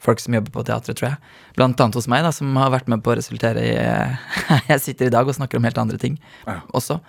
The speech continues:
Speaker 2: Er, er det et direkte resultat av det?
Speaker 1: Ja, det vil jeg absolutt påstå, på mange måter. Jeg tror, ehm, det både startet, eller det har vært en lang, eh, gryende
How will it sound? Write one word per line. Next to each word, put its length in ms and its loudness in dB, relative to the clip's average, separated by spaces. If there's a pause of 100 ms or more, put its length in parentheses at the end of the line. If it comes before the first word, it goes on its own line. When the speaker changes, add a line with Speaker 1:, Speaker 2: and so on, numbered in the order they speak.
(120)
Speaker 2:
Er, 180 -2
er 240 0
det 140 -2
et 100 -8
direkte 260 -4
resultat 400 -8
av 140 -6
det? 40 -12 (520)
Speaker 1:
Ja, 140 4 (100)
det 160 4 (220)
vil 100 4
jeg 260 4
absolutt 560 -4
påstå, 360 0 (340)
på 160 4
mange 240 2
måter. 320 -2 (640)
Jeg 80 2
tror, 320 0
ehm, 720 2 (560)
det 220 2
både 580 4
startet, 880 0
eller 160 2
det 80 6
har 80 6
vært 140 -2
en 100 2
lang, 220 0 (180)
eh, 160 -2
gryende 480 0